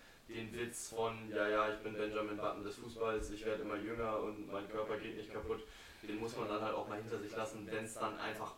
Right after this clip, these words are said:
offensichtlich nicht mehr geht, weil er hat halt auch schon nur noch relativ wenig gespielt, ne?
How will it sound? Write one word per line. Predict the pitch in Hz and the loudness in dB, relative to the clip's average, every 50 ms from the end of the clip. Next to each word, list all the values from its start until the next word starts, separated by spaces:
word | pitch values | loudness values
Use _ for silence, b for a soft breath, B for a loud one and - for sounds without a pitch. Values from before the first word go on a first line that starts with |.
| - | 0
offensichtlich | 117 120 117 117 120 120 113 113 117 113 113 110 107 104 113 | 4 4 4 4 4 -2 -4 -4 -4 -4 -4 -6 -6 -6 -6
nicht | 113 113 110 | -6 -4 -4
mehr | 110 104 | -2 -2
geht, | 110 113 117 - b b b b b b - | -2 -4 -6 -8 b b b b b b 2
weil | 101 98 98 98 | 4 4 4 4
er | - 85 85 - - | 4 2 0 2 2
hat | - - - - - | 2 2 2 2 0
halt | 107 107 107 - | 0 0 0 0
auch | - - - - | 0 -2 -2 -2
schon | - - 113 107 | -2 -4 -4 -4
nur | 110 110 | -2 0
noch | 110 107 104 104 | 0 0 0 0
relativ | 104 107 107 107 104 98 92 | 0 -2 -2 -2 -4 -8 -6
wenig | 107 104 101 - - | -4 -4 -4 -6 -6
gespielt, | - - - 113 104 95 92 95 | -6 -8 -6 -4 -4 -4 -4 -2
ne? | 107 107 | -4 -4